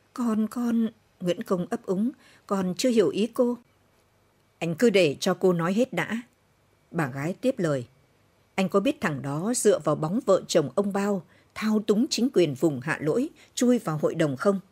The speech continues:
Anh có biết vợ chồng nó dùng tiền áp đặt ủy ban, mưu mô nhằm chiếm khu đất trồng hoa của cha anh để xây nhà nghỉ và nhà hàng đặc sản không? Anh có biết nó nhẫn tâm phụ tình phụ nghĩa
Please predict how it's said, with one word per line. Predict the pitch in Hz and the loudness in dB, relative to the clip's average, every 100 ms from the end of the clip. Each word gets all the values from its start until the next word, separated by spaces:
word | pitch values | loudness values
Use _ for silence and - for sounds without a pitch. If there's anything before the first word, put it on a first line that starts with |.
| _ _ _ _ _ _ _ | _ _ _ _ _ _ _
Anh | - 175 | -6 0
có | 180 | 0
biết | 254 349 | 0 0
vợ | 175 151 | 2 2
chồng | 165 160 | 2 0
nó | 135 170 | 0 -4
dùng | 247 196 175 | 0 0 2
tiền | 180 170 143 - | 4 4 2 -6
áp | 277 | -4
đặt | 190 180 - | -4 -2 2
ủy | 175 | 2
ban, | - 180 175 - - - | 2 -4 -4 -8 -16 -2
mưu | 202 233 | 2 4
mô | 226 233 | 4 2
nhằm | 214 175 156 123 | 2 0 -2 -2
chiếm | 190 233 - | 0 0 0
khu | 233 | 0
đất | 220 - | 0 -4
trồng | - 175 135 | 0 0 0
hoa | 180 196 196 | -4 -6 0
của | 175 139 - | 2 2 2
cha | 208 190 | -4 -4
anh | - 185 160 | -4 -4 0
để | 165 127 | 0 0
xây | - 240 | 2 2
nhà | 220 175 | 2 0
nghỉ | 143 160 131 131 - - | 0 0 -2 -6 -16 -10
và | 165 170 | -2 0
nhà | 165 | 0
hàng | 160 175 156 | -2 -2 -2
đặc | 175 | -2
sản | - 170 127 | -2 -4 -2
không? | 208 214 - _ _ _ _ _ _ - | 0 -2 -4 _ _ _ _ _ _ -8
Anh | 170 | -4
có | 175 | -2
biết | 185 262 - - - | 0 -2 -4 -18 -2
nó | 214 | 2
nhẫn | 208 262 339 | 2 2 -2
tâm | 254 247 | -2 -2
phụ | - 190 - | 2 2 2
tình | 180 160 | 0 -2
phụ | - 175 | 0 0
nghĩa | 147 156 254 | 2 0 -2